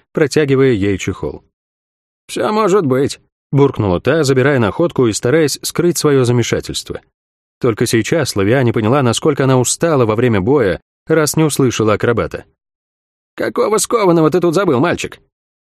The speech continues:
"Ты ушла", пожал он плечами, дружелюбно улыбаясь. "Помня о том, что порой ты исчезаешь без предупреждения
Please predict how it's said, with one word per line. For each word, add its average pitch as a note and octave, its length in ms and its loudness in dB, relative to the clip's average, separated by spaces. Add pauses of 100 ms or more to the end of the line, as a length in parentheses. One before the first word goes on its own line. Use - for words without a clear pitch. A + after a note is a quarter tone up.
(320)
"Ты D#3+ 140 0
ушла", G2+ 500 -4 (280)
пожал B2+ 220 2
он A2 120 2
плечами, C#3+ 440 0
дружелюбно A#2+ 600 2
улыбаясь. F#2+ 520 -2 (560)
"Помня E3+ 320 0
о C#3 60 0
том, F#3 200 0
что D#3 260 0
порой D3+ 280 2
ты C#3+ 120 0
исчезаешь C#3 420 0
без C#3 140 0
предупреждения B2+ 760 0